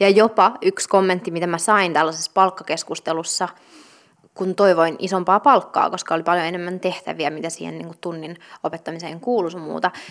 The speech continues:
niin siihen vastattiin näin, että,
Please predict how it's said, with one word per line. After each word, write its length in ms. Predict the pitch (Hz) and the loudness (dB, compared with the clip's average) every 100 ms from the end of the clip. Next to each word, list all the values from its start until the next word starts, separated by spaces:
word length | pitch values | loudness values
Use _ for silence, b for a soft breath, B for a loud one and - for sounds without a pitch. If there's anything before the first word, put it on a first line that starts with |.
| B - | B -10
niin 340 | 175 165 175 _ _ _ _ _ - | -6 -6 -8 _ _ _ _ _ -12
siihen 840 | - - - - 247 254 254 254 | -10 -8 -8 -6 -4 -2 0 0
vastattiin 680 | 277 - 202 - 190 196 196 | 0 0 -4 -4 -4 -2 -2
näin, 280 | 208 190 170 | -2 -2 -4
että, 260 | 180 - | -6 -8